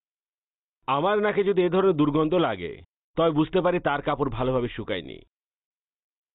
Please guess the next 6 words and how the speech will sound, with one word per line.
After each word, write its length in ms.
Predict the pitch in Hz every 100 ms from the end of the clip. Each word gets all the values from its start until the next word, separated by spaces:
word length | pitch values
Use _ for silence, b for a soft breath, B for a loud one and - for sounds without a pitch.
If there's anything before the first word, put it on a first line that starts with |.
| -
এটা 180 | 165 190
আমি 80 | 208
পার্সোনালি 540 | 165 139 156 143 131
বলছি। 320 | 110 104 -
তারপর, 580 | 107 139 135 143 143 135 - _ _ _
আহ, 600 | 127 120 110 90 - _